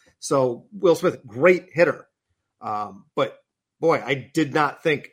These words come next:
a ninety plus percent contact rate was going to be in his future at all.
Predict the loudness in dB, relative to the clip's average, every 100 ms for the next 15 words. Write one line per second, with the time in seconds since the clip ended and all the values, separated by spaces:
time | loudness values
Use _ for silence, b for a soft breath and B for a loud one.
0 | _ -6 -4 -4 -4 -4 -4 -4 -10 -8
1 | -10 -6 -6 -6 -6 -8 -8 -10 -10 -10
2 | -12 -8 -8 -8 -10 -10 -10 -10 -10 -12
3 | -6 -6 -4 -10 -8 -4 -2 -4 -8 -16